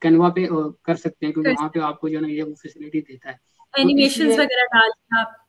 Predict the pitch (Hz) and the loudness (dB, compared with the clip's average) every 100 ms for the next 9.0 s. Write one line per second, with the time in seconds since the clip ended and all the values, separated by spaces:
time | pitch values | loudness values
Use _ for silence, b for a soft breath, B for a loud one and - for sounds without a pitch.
0 | _ 214 - 208 202 - 196 - 196 196 | _ -20 -12 -8 -8 -8 -12 -12 -10 -2
1 | 196 262 254 214 226 247 247 240 247 247 | 0 2 2 0 0 0 2 4 2 0
2 | 240 214 214 208 185 196 196 190 185 196 | 2 2 4 -2 -4 -6 -4 0 2 2
3 | 196 196 185 - 185 185 196 190 180 185 | 2 2 2 0 -2 0 0 2 0 -2
4 | 180 185 170 185 185 185 185 185 180 170 | -4 -4 -4 -2 0 0 0 0 2 4
5 | 185 190 175 180 185 180 175 180 180 180 | 4 4 2 -2 -4 -2 -4 0 0 0
6 | 190 185 185 180 202 190 180 175 175 170 | -2 -4 -4 -6 -8 -2 0 2 0 0
7 | 170 170 165 165 170 165 165 165 170 165 | -2 -4 -6 -4 -2 -2 0 0 2 2
8 | 175 180 170 170 170 - 160 - 165 160 | 0 -2 -2 -2 -6 -6 -10 -4 -2 -4